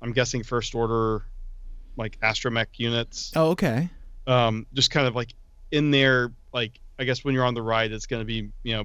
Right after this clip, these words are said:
Speaker 1: beeping and stuff at you. But, um, you know, basically get a picture taken in there like you would on the ride, and
Speaker 2: <laughs>
Speaker 1: then there
Speaker 2: Sweet.
Speaker 1: then they had, like, a, a big, um,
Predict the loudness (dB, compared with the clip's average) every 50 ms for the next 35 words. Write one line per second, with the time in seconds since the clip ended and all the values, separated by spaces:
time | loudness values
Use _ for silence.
0 | -6 -4 -2 -2 -2 0 0 0 0 0 -2 -4 -6 -4 -2 -2 -2 -2 -4 -6
1 | -4 -4 -4 -4 -6 -8 -14 -20 -18 -18 -20 -20 -18 -18 -16 -16 -16 -14 -2 0
2 | 2 4 4 2 0 0 0 2 2 2 2 0 -2 -6 -8 -12 -14 -14 -14 -12
3 | -12 -12 -12 -12 -12 -12 -12 -12 -12 -12 -4 0 2 4 4 4 2 0 -2 2
4 | 4 4 4 4 2 0 2 4 2 2 2 0 -2 -4 -4 -2 0 -2 0 0
5 | -2 -2 -2 -2 0 0 2 2 2 2 0 -2 -4 -6 -4 -2 0 0 0 0
6 | 0 0 0 2 2 2 2 0 0 -2 -4 -6 -6 -6 -8 -8 -6 -2 0 0
7 | 0 2 2 2 4 6 6 6 6 6 6 6 6 4 4 2 2 2 2 2
8 | 2 2 0 -2 -6 -12 -16 -14 -14 -14 -12 -12 -12 -12 -2 4 6 6 8 8
9 | 8 8 6 6 6 4 4 4 2 0 0 0 -2 -2 -4 0 2 4 4 4
10 | 4 0 -2 -6 -8 -6 -6 -4 -4 -4 -4 -6 -6 -10 -12 -14